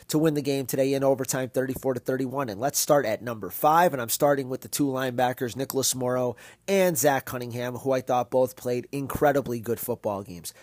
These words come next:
Nicholas Morrow especially, he had three sacks today. This guy was all over the field. He's awesome.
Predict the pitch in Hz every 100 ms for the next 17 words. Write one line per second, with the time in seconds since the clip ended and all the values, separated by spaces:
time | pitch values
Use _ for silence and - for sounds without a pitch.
0 | - - _ 147 160 156 139 139 127 -
1 | 127 117 98 139 - 135 - 123 120 -
2 | 95 135 - 139 101 95 _ 143 139 131
3 | 117 107 - 98 110 139 - 120 107 98